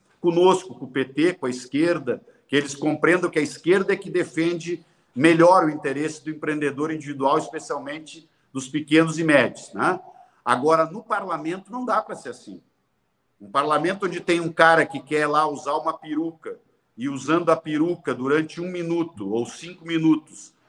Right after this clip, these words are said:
ele consegue garantir a sua reeleição, isso aí não, não, não, não vai levar o Brasil a,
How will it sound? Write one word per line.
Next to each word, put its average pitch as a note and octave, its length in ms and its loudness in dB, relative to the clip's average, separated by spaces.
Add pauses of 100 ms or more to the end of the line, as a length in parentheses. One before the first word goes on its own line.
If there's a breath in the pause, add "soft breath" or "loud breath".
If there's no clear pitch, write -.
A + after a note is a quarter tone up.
(180)
ele D3+ 220 2
consegue D#3+ 540 2
garantir C#3+ 500 -2
a E3 60 0
sua D3+ 260 -4
reeleição, C#3+ 800 -4 (640)
isso - 200 -4
aí C#3 120 2
não, G#3+ 180 -4
não, A3 180 -6
não, G#3 160 -2
não F#3 140 -4
vai E3+ 200 2
levar F3+ 220 -2
o D#3+ 80 0
Brasil C3+ 500 -4
a, G2 260 -6